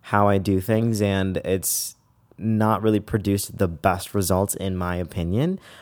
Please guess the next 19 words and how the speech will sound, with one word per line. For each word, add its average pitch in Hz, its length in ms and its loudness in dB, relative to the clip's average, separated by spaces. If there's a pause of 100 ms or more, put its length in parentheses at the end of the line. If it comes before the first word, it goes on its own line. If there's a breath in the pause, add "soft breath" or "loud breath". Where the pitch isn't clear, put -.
(200 loud breath)
um, 87 640 0 (420)
because 104 280 4
I 101 100 4
could 95 300 -2
sometimes 104 500 0
just 98 240 -4
wake 90 220 -2
up 87 120 -2
at 87 140 -2
nine 92 220 -2
o'clock, 117 440 2 (300 soft breath)
go 98 160 4
to 92 80 2
the 92 80 0
gym 90 240 0
at 85 160 -4
ten, 113 380 2
and 98 240 0
then 92 580 0